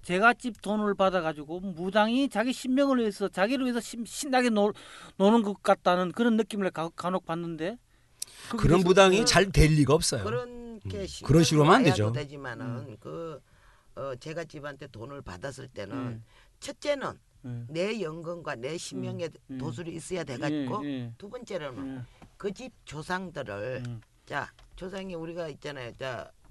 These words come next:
Speaker 3: 오기 구기가
Speaker 1: 음,
Speaker 3: 있고,
Speaker 1: 음, 음,
Speaker 3: 어?
Speaker 2: 음.
Speaker 1: 음.
Speaker 3: 다 열 시간 길을
Speaker 1: 음,
Speaker 3: 건너서
Speaker 1: 예, 예,
Speaker 3: 연하대로
Speaker 1: 예.
Speaker 3: 가라고,
Speaker 1: 예,
Speaker 3: 어?
Speaker 1: 예.
Speaker 3: 할 때 그걸 제대로 못 간 사람들 있고 사람으로 치면 노숙자로 있는 혼령도 있을 것이고,
Speaker 2: 네.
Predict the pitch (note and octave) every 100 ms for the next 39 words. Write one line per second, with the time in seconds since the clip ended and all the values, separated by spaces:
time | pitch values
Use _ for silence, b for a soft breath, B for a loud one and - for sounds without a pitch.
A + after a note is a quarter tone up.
0 | - A#2 D#3+ D#3 D3+ C3 C3 B2+ B2+ B2
1 | D3 A#2 B2 A#2 C3+ B2+ A2 F#2 E2+ G2+
2 | A#2+ G#2 _ - _ _ _ _ - C#3
3 | C3+ A#2 - - _ _ _ _ _ -
4 | - - - D#3+ E3 C#3 D#3+ D#3 C#3 C#3
5 | C3+ C#3 C3+ C3+ C3 B2 C3+ C3+ C3+ C3+
6 | C3+ B2 B2 A#2+ B2 A#2+ A#2 B2+ A#2+ C#3
7 | D3 _ C3 B2 A#2+ D#3+ - - C#3 E3+
8 | C#3+ _ b b b b b _ _ -
9 | - - - G#3 F3+ C3 D3 F#3 D#3+ D3+
10 | B2+ G2+ G#2+ - C#3 F#3 G3 F3+ D3+ C#3+
11 | - D3 D3 D#3 E3 - D#3 C3+ B2 C3
12 | B2+ A#2+ C3 B2+ A#2+ A2 G#2 C3+ - -
13 | D#2+ D2+ B1 F#2